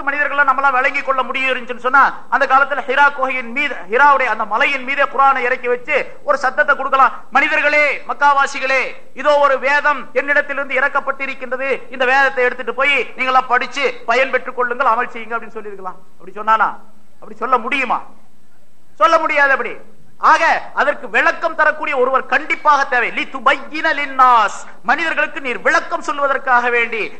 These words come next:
நீர் பயான் செய்வதற்காக வேண்டி என்று அல்லாஹ் தஆலா சொல்லுகிறார். ஸல்லல்லாஹு அலைஹி வஸல்லம் அவர்களை பயான் செய்யக்கூடியவர்களாக அனுப்பிச்ச அந்த உலகத்துக்கு. "புஇஸ்து முஅல்லிமன், இன்னமா புஇஸ்து முஅல்லிமன்", நான் நபியாக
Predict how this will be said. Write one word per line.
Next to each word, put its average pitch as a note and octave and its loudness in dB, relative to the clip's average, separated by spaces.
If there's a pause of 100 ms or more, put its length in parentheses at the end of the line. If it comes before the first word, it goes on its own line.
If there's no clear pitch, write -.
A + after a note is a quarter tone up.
நீர் C4 -2
பயான் D#4+ 4
செய்வதற்காக C#4 0
வேண்டி B3+ -2
என்று B3 0
அல்லாஹ் A#3 2 (100)
தஆலா G#3 -2
சொல்லுகிறார். E3+ -12 (160)
ஸல்லல்லாஹு E4 4
அலைஹி D4+ 2
வஸல்லம் C4+ -4
அவர்களை D#4 0 (100)
பயான் E4+ 4
செய்யக்கூடியவர்களாக C#4+ 2
அனுப்பிச்ச A#3+ -6
அந்த G3+ -4
உலகத்துக்கு. F#3 -6 (480)
"புஇஸ்து E4+ 0
முஅல்லிமன், C#4 4 (240)
இன்னமா D#4+ 6 (140)
புஇஸ்து D#4+ -2 (460)
முஅல்லிமன்", C4 2 (500)
நான் D4+ 6
நபியாக D#4+ 4